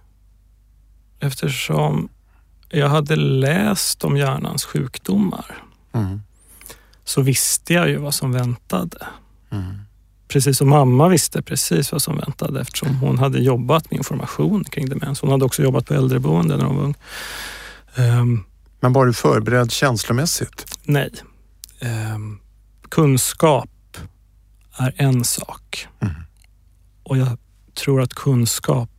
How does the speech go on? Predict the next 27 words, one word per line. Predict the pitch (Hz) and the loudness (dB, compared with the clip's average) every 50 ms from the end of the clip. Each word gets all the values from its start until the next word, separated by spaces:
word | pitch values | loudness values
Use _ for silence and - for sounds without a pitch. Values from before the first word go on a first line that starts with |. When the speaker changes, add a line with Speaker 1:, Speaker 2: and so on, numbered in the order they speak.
| - - | -10 -6
Speaker 1:
alltid | - 131 120 117 113 - _ - - 131 - | -4 -4 -4 -4 -8 -12 _ -12 -10 -8 -6
är | - 123 131 135 | -6 -6 -6 -4
gott. | 143 - - - _ _ - - - - - - - _ _ _ _ _ _ _ _ | -4 -4 -6 -8 _ _ -20 -20 -20 -20 -20 -20 -20 _ _ _ _ _ _ _ _
Men | - 139 139 143 139 135 - - - 214 - - - _ _ _ _ _ | 2 4 4 4 4 2 -2 -6 -10 -12 -12 -14 -18 _ _ _ _ _
Speaker 2:
Mm. | 120 117 98 90 - _ _ _ _ _ _ _ _ _ _ _ _ _ _ _ _ - - | -6 -6 -6 -8 -12 _ _ _ _ _ _ _ _ _ _ _ _ _ _ _ _ -18 -4
Speaker 1:
kunskap | - 151 135 123 123 117 - - - - 143 - - - - - _ _ | 0 0 2 2 2 0 -2 -4 -4 -2 -2 -2 -2 -4 -10 -14 _ _
och | - - 123 | -8 -6 -6
känslor | - - 147 127 123 123 120 - - 147 147 135 131 - - | -4 -2 0 0 0 0 -2 -4 -2 -2 -2 -2 -2 -4 -4
är | 127 131 127 123 | -4 -2 -2 -2
inte | 123 123 123 - - - | -4 -4 -6 -8 -8 -8
samma | - - - - - | -8 -8 -10 -8 -6
sak. | - - - - - - - - - _ _ _ _ - - - _ _ | -6 -4 -4 -4 -4 -6 -8 -12 -20 _ _ _ _ -20 -20 -20 _ _
Och | - 127 | -4 0
hur | 113 127 139 135 131 | 2 2 4 4 2
mycket | 127 131 - - - 147 - | 2 -2 -4 -6 -10 -12 -8
kunskap | - - 131 123 - - - 131 131 - - | -6 -4 -4 -4 -4 -6 -8 -8 -10 -8 -8
man | 135 135 | -8 -6
än | 135 139 135 131 131 - | -6 -6 -6 -6 -8 -10
har | - - 180 170 165 151 - 113 113 - 139 - - - _ _ _ _ _ _ _ _ _ _ _ _ _ _ _ _ _ _ _ _ _ _ _ _ _ _ _ _ _ _ _ _ _ _ | -6 -2 0 0 0 0 -2 -4 -6 -8 -10 -12 -14 -16 _ _ _ _ _ _ _ _ _ _ _ _ _ _ _ _ _ _ _ _ _ _ _ _ _ _ _ _ _ _ _ _ _ _
så | - - - - - - 143 | -10 -8 -6 -4 -4 -4 -6
kommer | - - - 127 120 120 120 120 123 | -6 -6 -4 -4 -2 -2 -2 -2 -2
ändå | 123 120 120 117 120 120 123 127 | -2 -4 -2 -2 -4 -4 -4 -4
känslan | - - - 139 127 123 123 123 - - - - 147 139 135 - - 135 | -4 -2 0 0 -2 -2 -2 -2 -2 -2 -2 -2 -2 -2 -2 -2 -2 -4
vara | 131 - - | -4 -6 -6
någonting | 120 - 143 147 - - - | -6 -6 -6 -6 -6 -6 -6
annat. | - - - - - - - _ - - - - | -6 -6 -8 -10 -12 -16 -18 _ -20 -20 -10 -6
Speaker 2:
Mm. | 117 101 87 80 80 80 | -6 -6 -4 -6 -8 -12